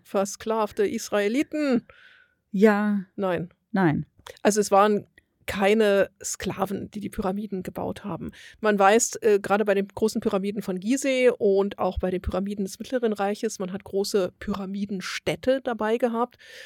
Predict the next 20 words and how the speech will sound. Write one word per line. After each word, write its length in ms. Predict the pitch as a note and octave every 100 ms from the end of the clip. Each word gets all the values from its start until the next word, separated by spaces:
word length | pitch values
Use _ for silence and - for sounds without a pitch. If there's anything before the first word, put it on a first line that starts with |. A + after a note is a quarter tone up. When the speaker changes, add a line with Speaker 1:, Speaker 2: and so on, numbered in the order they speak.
| -
Speaker 1:
Das 160 | G#3+ G#3+
heißt, 280 | G3+ G3+
das 220 | G#3 G3 G3+
waren 300 | F#3 G3+ A3
also 240 | G3 G3+
die 200 | G3+ F3
Wohnanlagen 880 | F#3+ A#3+ - A3 G3+ G3 G#3 G#3+ G#3
der 200 | F#3 -
Arbeiter, 640 | F#3+ A3+ B3 A#3+ A#3+ A3 - - - -
die 320 | A3 A#3 A#3
dort 520 | - F#3+ G3 A3+ - -
an 160 | G#3+ A3
den 100 | G#3+
Pyramiden 640 | A3+ G3+ G3 G#3+ G#3+ G3+
mitgewerkelt 800 | G3+ F#3 - F#3+ F3 - F3+ -
haben. 320 | G3+ - - - - - -
Und, 800 | - G#3+ A3 G#3+ A3 A3+ - C4 -
ähm, 560 | A3+ G#3+ G#3 G3+ G3+ G3+ _ - _ _
die 100 | A3
waren 400 | G#3 G3+ G#3+ G3+